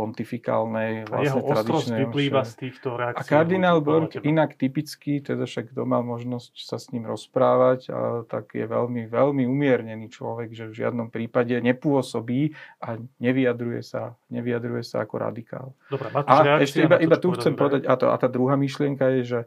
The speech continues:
Speaker 1: že tam, kde je tá ako keby, dajme tomu, neviem, ako to nazvať, tie skupiny, ktoré majú radi tradičné omše, kde sú najrozšírenejšie, v Spojených štátoch alebo vo Francúzsku, je veľa svedectiev, nie od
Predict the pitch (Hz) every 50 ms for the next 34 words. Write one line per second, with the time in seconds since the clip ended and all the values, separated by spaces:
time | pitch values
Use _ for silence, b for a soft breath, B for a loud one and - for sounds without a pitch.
0 | B B B B B B - 123 - - 139 156 170 165 151 151 147 143 139 139
1 | 139 131 120 120 117 - - 127 131 - 123 127 127 127 120 113 113 110 _ _
2 | _ _ _ _ _ _ _ _ _ _ _ _ _ _ _ _ _ _ _ _
3 | _ _ _ _ _ 117 107 110 110 113 - 117 113 110 110 110 110 _ _ 143
4 | 123 117 123 123 113 113 - 131 - 117 110 113 120 123 131 131 135 - 123 123
5 | - - - 131 131 - 139 127 131 127 127 - - 120 123 120 123 123 120 120
6 | 117 120 113 113 117 123 143 139 139 131 127 123 127 127 - 131 123 123 123 -
7 | 135 120 123 117 - - 120 107 107 113 123 127 127 - - 147 139 139 143 143
8 | 143 147 147 139 - - 151 147 143 143 B B B B B B B _ _ _
9 | _ - - 117 123 127 123 120 - - 117 117 - - 120 117 117 113 110 -
10 | - - 127 131 127 - 123 - - _ 127 113 110 123 135 160 170 160 - -
11 | 120 117 120 127 131 - - _ - 147 151 151 160 165 160 B B B B B
12 | B B B B - 120 123 131 123 113 -